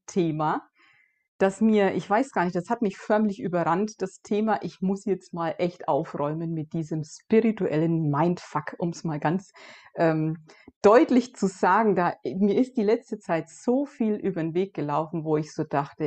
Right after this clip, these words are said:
„Ey, ernsthaft, kann man sich noch mehr stressen?“ Da gibt man sich die Mühe,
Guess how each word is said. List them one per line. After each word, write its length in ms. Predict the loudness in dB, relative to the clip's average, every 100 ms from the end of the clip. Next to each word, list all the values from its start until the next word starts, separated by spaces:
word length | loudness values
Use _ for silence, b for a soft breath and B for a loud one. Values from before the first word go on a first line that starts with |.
| -2
„Ey, 280 | -2 -2 -8 -8
ernsthaft, 640 | -4 -4 -6 -8 -8 -10 b b b b b b _
kann 180 | 2 6
man 160 | 6 6
sich 200 | 2 2
noch 240 | 4 2 4
mehr 260 | 2 2
stressen?“ 640 | 0 -2 0 0 -2 -4 -8 _ _ _ _ _ -6
Da 220 | -2 0
gibt 320 | -2 -4 0
man 180 | 2 2
sich 300 | 0 -4 -2
die 100 | 2
Mühe, 540 | 4 4 4 2 0